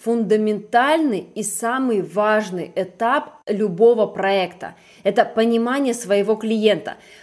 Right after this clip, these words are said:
Потому что вот всё, что мы делаем дальше, чётко отталкивается именно от него. Какие площадки развивать, где продвигаться и продавать, как масштабировать,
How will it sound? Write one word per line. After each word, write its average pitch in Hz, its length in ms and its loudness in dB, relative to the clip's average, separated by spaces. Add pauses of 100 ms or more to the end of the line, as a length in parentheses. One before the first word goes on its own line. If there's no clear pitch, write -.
(140)
Потому 294 400 2
что 262 200 -4
вот 277 160 0
всё, - 380 -2
что 330 200 -4
мы 254 160 2
делаем 226 540 2
дальше, 254 560 0 (420)
чётко 285 500 2
отталкивается 214 960 0
именно 233 440 0
от 185 160 -6
него. 180 440 -2 (360)
Какие 233 340 2
площадки 240 640 0
развивать, 170 680 0 (120)
где 185 360 0
продвигаться 208 800 0
и 202 160 -6
продавать, 160 680 -2 (280)
как 262 240 2
масштабировать, 208 920 -2